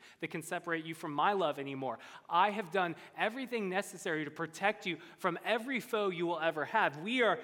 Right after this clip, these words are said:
ultimately protected in Jesus. Does Jesus trust us? Again, that's a risky one to ask in church. But let's just be straight.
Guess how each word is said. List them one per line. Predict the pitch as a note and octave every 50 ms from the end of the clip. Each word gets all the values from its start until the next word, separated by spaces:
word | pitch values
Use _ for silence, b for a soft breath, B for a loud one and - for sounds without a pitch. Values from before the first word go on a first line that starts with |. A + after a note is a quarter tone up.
| B B B B B B
ultimately | B3 C4+ D#4 E4+ E4+ - C4+ A#3 G#3+ F#3+ F3+
protected | F3 - - F3+ - G3 F#3 F#3 F#3 G3 E3
in | D#3+ D#3
Jesus. | D3 D3 G3 G#3 G#3 D#3+ C#3+ A#2+ A#2 - - - -
Does | G3+ G3+ E3
Jesus | D#3 A3+ B3 B3 B3+ C4 - -
trust | - - B3+ B3+ B3 B3 - -
us? | G3+ E3 B2+ - - - - - - - _ _ _ _ _ _ _ _ _ _ _ _ _ _ _ _ _ _ _ _ _ _ _ _ _ _ _ _ _ _ _ _ _ _ _
Again, | - D#3+ E3+ E3
that's | D3 C#3 C#3 -
a | C3
risky | A#2 B2+ C3 - - - D#3+
one | C#3+ D3+ D#3+ E3+
to | F3+ F#3
ask | G#3 A#3+ B3 A#3+ - -
in | A#3+ A3+
church. | - C#4+ C#4+ C#4 B3 A#3+ A#3 A#3 - - - - - - _ _ _ - _ _ _ _ _ _ _ _ _ _ _ _ _ _ _ _ _ _
But | - G3+ A3 G#3 F3 -
let's | F#3 G3+ G#3+ -
just | B3 B3 -
be | A#3+
straight. | G#3+ - - C4 C4+ A#3+ -